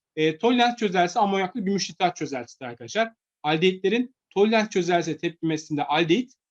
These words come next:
e, karboksik asite yükseltgenirken, aldehitimiz karboksik asite yükseltgenirken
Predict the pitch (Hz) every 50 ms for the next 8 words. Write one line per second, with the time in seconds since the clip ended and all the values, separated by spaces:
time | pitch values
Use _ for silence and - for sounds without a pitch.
0 | _ _ _ _ _ 147 143 143 147 143 143 - 156 165 170 170 180 185 180 -
1 | - _ 214 185 185 - 226 - - - 196 185 180 - 185 185 190 180 180 143
2 | 143 - - _ _ _ - 120 123 123 135 127 127 - 135 147 214 226 - -
3 | _ _ _ _ _ 156 151 147 147 151 151 - - 151 - 151 - - 143 139
4 | 139 - 156 151 - 170 151 139 - 185 233 247